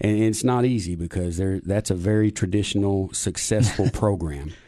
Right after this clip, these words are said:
Speaker 2: They've had a
Speaker 1: And
Speaker 2: lot of shoes to fill there.
Speaker 1: Yeah.
Speaker 2: There's no question.
Speaker 1: Big shoes, no doubt. And, and they've done a fantastic job. And,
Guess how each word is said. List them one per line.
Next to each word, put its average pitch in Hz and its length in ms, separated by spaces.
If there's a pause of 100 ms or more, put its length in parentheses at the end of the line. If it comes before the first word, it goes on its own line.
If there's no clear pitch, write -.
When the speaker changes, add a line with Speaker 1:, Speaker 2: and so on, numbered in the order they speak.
(220)
Speaker 2:
They've 117 140
had 123 140
a 123 60
Speaker 1:
And 120 60
Speaker 2:
lot 123 160
of 107 80
shoes 120 360
to - 80
fill 101 300
there. 101 220
Speaker 1:
Yeah. 87 60
Speaker 2:
There's 107 180
no 110 140
question. 117 420
Speaker 1:
Big 101 240
shoes, 90 420
no 85 180
doubt. 80 340
And, 78 220
and 85 180
they've 87 120
done 87 180
a 82 40
fantastic 87 640
job. 85 360
And, 80 160